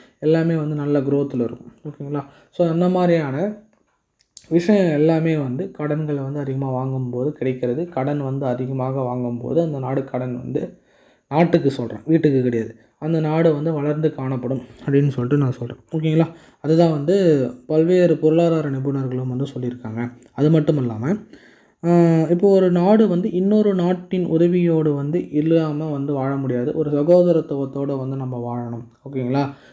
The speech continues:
சகோதரத்தோடு வாழ்ந்திருக்கும் போதே நம்மளுக்கு பல ப்ராப்ளம்ஸ்லாம் வருது.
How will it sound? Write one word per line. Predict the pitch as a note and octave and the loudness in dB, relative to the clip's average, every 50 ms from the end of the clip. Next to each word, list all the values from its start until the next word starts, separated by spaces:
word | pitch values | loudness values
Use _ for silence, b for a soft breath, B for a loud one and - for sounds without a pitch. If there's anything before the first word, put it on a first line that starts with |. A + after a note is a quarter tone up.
| B B - | B B -10
சகோதரத்தோடு | B2+ B2+ C#3+ D3+ D#3+ D#3+ D#3 D#3 D3+ - D#3+ D#3 D#3 D#3+ D#3 D#3+ D3+ - - - - | -6 -4 -2 0 0 0 0 0 -2 -2 -2 0 0 0 0 -2 -2 -4 -8 -10 -8
வாழ்ந்திருக்கும் | C3+ C#3 D3 D#3 D#3+ D#3+ D#3 D3+ D3 D3 D3+ D3 | -6 -4 -2 -2 0 0 0 -2 -2 -2 -4 0
போதே | C#3+ D3+ E3 | 2 2 4
நம்மளுக்கு | E3 D#3+ D3+ D3 C3+ C#3 | 2 2 0 -2 -4 -6
பல | - C#3 C#3 | -6 -6 -6
ப்ராப்ளம்ஸ்லாம் | C3+ C3 C#3 C#3 C3+ C3+ C#3+ C#3 C3 C3+ - C3+ C3+ C3 B2+ | -4 -4 -4 -4 -2 -2 -4 -4 -6 -8 -8 -6 -6 -4 -2
வருது. | B2 B2+ A#2+ | -2 -2 -4